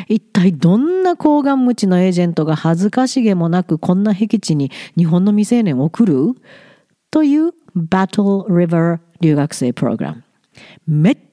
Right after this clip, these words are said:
ちゃくちゃ田舎です。しかも北の果ての方にもっと行きます。東、北東に随分僻地の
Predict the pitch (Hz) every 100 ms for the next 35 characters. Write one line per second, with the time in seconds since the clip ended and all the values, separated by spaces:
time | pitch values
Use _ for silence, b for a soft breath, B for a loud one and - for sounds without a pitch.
0 | - - 240 - - 233 170 139 - 98
1 | - - - B B B - - 214 214
2 | 156 139 B B B - 247 285 262 208
3 | 240 254 240 226 214 175 175 196 143 -
4 | 110 - - b b b b 269 294 285
5 | - 269 247 B B 240 - 330 - -
6 | 262 247 226 190 175 190 294 214 180 175
7 | 147 123